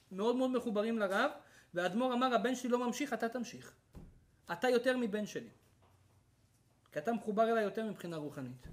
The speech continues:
אדם שהולך בדרכו של יוסף נקרא בנו של יוסף.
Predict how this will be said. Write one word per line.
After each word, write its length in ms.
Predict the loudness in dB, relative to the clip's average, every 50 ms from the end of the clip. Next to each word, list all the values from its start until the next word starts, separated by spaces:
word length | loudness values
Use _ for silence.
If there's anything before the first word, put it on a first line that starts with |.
| -18 -20 -20 -20 _ -20 -20 _ _ _ -20 -20 _ _ -20 -20 -20 _ _
אדם 340 | 2 2 6 6 6 6 6
שהולך 480 | 4 4 6 6 6 8 8 6 4 4
בדרכו 540 | 2 2 4 4 2 2 2 0 0 0 2
של 160 | 2 2 2
יוסף 420 | 2 0 0 2 2 2 2 2 0
נקרא 340 | -2 -2 -2 0 0 0
בנו 240 | 0 0 -2 -4 -4
של 180 | -4 -4 -6 -6
יוסף. 420 | -6 -6 -8 -10 -12 -14 -16 -20